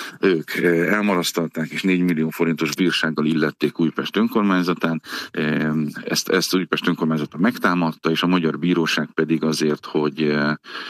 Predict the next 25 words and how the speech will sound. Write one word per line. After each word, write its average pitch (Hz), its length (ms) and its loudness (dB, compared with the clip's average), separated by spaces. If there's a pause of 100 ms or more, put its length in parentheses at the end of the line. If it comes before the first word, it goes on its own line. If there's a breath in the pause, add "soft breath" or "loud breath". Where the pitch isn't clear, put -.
(160 loud breath)
hogy 71 720 0
iránymutatást 85 800 0
kapjon, 82 380 2
hogy 78 140 0
akkor 73 280 -2
ebben 73 240 -2
az 71 180 -2
adatvédelmi 73 680 0
helyzetben, 78 400 0
ugye, 76 180 -2
ami 76 260 -2
az, 71 200 -2
ami 73 640 -2 (120)
a - 120 -2
ha-, 71 380 0
hazai 92 280 2
adatvédelmi 82 560 0
szabályok, 78 460 -2
ugye, 80 180 0
az 73 100 -2
Európai 80 640 0
Uniós - 340 -2
jogforrásból, 80 640 0 (400 loud breath)
eh, 82 440 2
származtatódnak, 92 1300 0